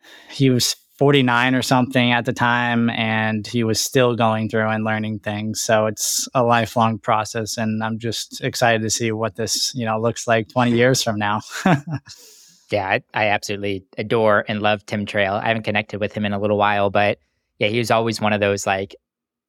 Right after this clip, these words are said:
Speaker 2: special episodes of mine because he kind of, like, showed up at the right time and just reassured me that, "Hey, Justin, you don't have to have, like, your whole life figured out." I was this, like,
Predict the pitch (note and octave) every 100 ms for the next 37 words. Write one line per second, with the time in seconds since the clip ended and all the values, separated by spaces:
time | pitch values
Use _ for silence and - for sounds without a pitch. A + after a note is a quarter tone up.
0 | _ - - B2 A#2+ A#2+ G#2+ G#2 G2+ -
1 | _ _ - A2 - A2+ G#2 G2 G2 G2+
2 | G2+ G2+ G#2 G#2+ G2+ G2+ - - G#2 A2
3 | G2+ G#2+ G2+ - G#2+ G#2 G2+ G2+ G2+ G2+
4 | F#2+ G2+ G#2 G2+ G2+ - G#2+ G2+ A2 G#2
5 | G#2 G2+ G2+ G#2+ _ _ _ _ _ _
6 | _ C#3+ A#2 G2+ - G2+ G2+ A2+ - A#2
7 | B2 A#2+ A2+ A2+ A2 A2 G#2 G2+ G#2 G#2+
8 | G#2+ A2 _ - A2 G2+ G2 A#2 - G#2
9 | G2+ F#2 G2+ - G#2 F#2+